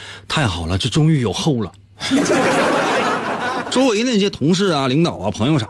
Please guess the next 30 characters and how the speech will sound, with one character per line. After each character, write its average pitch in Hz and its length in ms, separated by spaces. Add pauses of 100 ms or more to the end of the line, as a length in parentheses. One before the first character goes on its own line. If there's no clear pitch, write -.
的， 120 220
就 131 160
是 120 160 (320)
知 170 160
道 156 60
这 165 100
个 143 60
好 - 160
消 139 180
息 120 40
之 143 80
后， 127 100
也 80 80
都 113 100
替 180 120
他 117 80
高 - 160
兴， 80 120
说 123 120
：“你 107 100
看， 139 120 (640)
这 - 120
怎 - 160
么 85 80
弄 196 280
的 131 100
呢？ 92 80
怎 87 140
么 95 80
就， 196 120